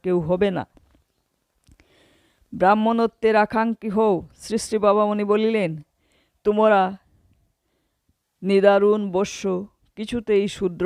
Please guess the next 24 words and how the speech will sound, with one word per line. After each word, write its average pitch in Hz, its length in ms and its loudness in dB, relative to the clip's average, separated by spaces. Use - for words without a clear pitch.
নও। 185 240 0
অমুক 202 320 2
শাস্ত্রে, 202 460 -4
অমুক 190 340 -2
সংহিতায় 190 720 -2
তোমাদের 196 440 2
নাম 180 240 -2
বৈশ্য 175 280 -4
তালিকাভুক্ত। 175 800 -2
এসব 220 320 -2
কথা 208 260 -6
কি 190 180 -6
নিয়ে 180 320 0
আন্দোলন 190 560 0
করে 185 260 -4
কোনো 208 300 -6
লাভ 175 320 2
নেই 175 200 -6
বাবা। 151 280 -4
আন্দোলন 175 560 0
করো, 190 280 -2
ব্রাহ্মণত্ব 185 720 -2
তোমাদের 180 500 -2
লক্ষ্য। 185 400 -2